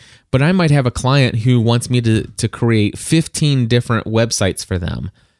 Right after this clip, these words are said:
And, uh, in that case, if I, it, it, you know, I might hire somebody to help me do all of those things. And, and so in the, in that case, um, it would be very helpful to hire those out on a project by project basis, not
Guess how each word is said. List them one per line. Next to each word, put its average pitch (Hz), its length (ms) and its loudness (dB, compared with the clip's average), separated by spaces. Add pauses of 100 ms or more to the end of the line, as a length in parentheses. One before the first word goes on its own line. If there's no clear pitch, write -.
(220)
And, 110 560 2
uh, 98 300 2
in 123 180 2
that 131 240 2
case, 104 380 0
if 113 100 -2
I, 113 260 2
it, 104 220 -4
it, - 240 -8
you 117 140 -4
know, 110 100 0
I 92 140 0
might 127 240 0
hire 110 320 2
somebody 107 340 0
to 101 120 0
help 120 380 -2
me 101 380 -2 (320)
do 123 300 4
all 110 160 4
of 98 100 0
those 92 240 0
things. 80 380 -4
And, 92 280 -2
and 95 320 -2
so 95 520 0
in 110 220 0
the, 98 280 2 (580)
in 117 120 0
that 113 180 0
case, 104 340 2
um, 87 480 -2
it 117 100 0
would 107 140 0
be 104 140 0
very 98 240 2
helpful 98 400 -2
to 95 380 0
hire 104 320 0
those 110 240 0
out 117 120 0
on 127 120 -2
a 123 80 -2
project 123 380 -2
by 120 120 0
project 127 400 -4
basis, 135 340 -2
not 110 280 0